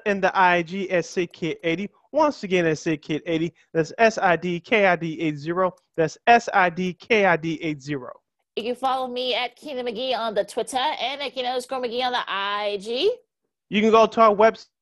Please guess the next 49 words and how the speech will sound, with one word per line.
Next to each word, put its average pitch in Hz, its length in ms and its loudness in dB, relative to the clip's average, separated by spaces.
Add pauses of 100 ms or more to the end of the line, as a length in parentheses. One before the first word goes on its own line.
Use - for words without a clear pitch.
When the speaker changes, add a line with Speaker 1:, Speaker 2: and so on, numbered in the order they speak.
(140)
Speaker 1:
website 220 180 4
for 226 100 -6
more 202 180 2
information 208 560 -4
at 180 200 0
we 202 180 -2
are 185 180 6
regal 180 240 -4
radio 151 340 0
dot 139 360 0
com. 277 280 4
That's 214 260 0
W 208 380 2
E 202 320 -2
A 247 220 2
R 170 320 4
E 180 260 -4 (300)
R 202 180 4
E 202 160 -6
G 165 300 -6
A 151 180 0
L 147 80 0
radio 139 280 -4
dot 139 220 -2
com. 214 260 2 (260)
You 208 80 -2
can 190 60 -4
follow 208 240 8
this 214 160 4
podcast, 202 580 4
Second 196 300 -6
City 180 220 -10
Sports, 196 380 -6 (260)
along 220 220 2
with 214 80 -2
the 208 120 6
other 247 180 4
podcast 165 540 0
programming 170 420 0
from 160 240 -6
War 185 220 2
Media 196 200 0
by 185 120 -2
simply 294 480 -4 (200)
searching 262 360 0
for 247 260 6
us 233 120 0
on 208 220 2 (120)
all 208 420 6